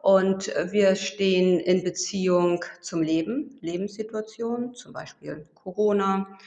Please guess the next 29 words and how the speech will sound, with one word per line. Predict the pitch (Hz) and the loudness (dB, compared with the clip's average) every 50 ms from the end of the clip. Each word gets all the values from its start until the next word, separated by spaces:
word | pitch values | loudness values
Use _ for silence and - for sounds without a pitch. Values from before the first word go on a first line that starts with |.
| - - - - | -20 -20 -20 -18
ist | 190 - - | -14 -10 -8
'ne | 180 | -6
Lebenssituation | 185 185 185 185 185 185 - - - - 180 180 - - - 180 180 180 165 160 | -4 -2 -2 -2 -4 -6 -8 -10 -10 -10 -10 -10 -10 -10 -8 -4 -4 -4 -4 -4
oder | 147 - - | -6 -10 -12
Prüfung, | - - - - 226 214 220 226 - 196 185 185 180 180 180 180 180 180 180 - - | -14 -12 -8 -4 -4 -4 -4 -4 -4 -4 -2 0 0 0 0 -2 -4 -6 -10 -12 -12
dann | 156 160 160 160 165 160 160 175 180 - - - | -12 -10 -8 -8 -6 -8 -8 -10 -12 -16 -16 -16
Krankheit, | - - - 185 190 190 190 - 196 185 180 - | -10 -6 -4 -2 -2 -2 -4 -2 -2 -2 -2 -4
Scheitern. | - - 185 185 185 185 180 - 185 180 180 180 180 180 180 180 - - - - - - _ | -4 -2 0 2 2 0 0 0 2 2 4 4 2 2 0 -4 -8 -14 -14 -16 -18 -12 _
Also, | - 185 180 - - | -6 -6 -4 -2 -2
das | 190 190 190 | -4 -2 0
Leben | 190 202 202 196 - | 0 0 2 0 0
ist | 196 196 - | -2 -4 -2
voller | - 214 202 196 190 | 2 4 4 4 4
Situationen | 190 196 196 196 185 180 - - - 196 190 185 196 220 226 226 | 2 2 0 2 0 0 0 -2 -2 0 2 4 6 6 6 6
und | 233 226 214 | 4 4 2
auch | 196 180 - | 2 0 0
da | - 180 175 180 202 | 4 4 6 6 4
stehen | - - - 190 185 185 196 190 | 2 0 0 2 2 2 2 2
wir | 208 160 | 2 2
in | 185 208 208 | 2 2 0
Beziehung | 208 208 - - 208 214 220 220 220 226 220 | -2 -4 -6 -8 -4 -2 0 2 2 2 2
und | 226 233 226 | 2 2 2
wir | 220 220 | 2 0
stehen | 220 - 202 196 180 | 0 2 2 2 4
in | 185 | 2
Beziehung | 185 185 185 - - 185 185 175 160 | 2 0 -2 -4 -4 -2 -2 -2 -2
mit | 160 165 - | -2 -4 -4
uns | 165 160 - | -4 -6 -6
selbst. | - - - - - - - _ | -8 -12 -14 -14 -16 -20 -20 _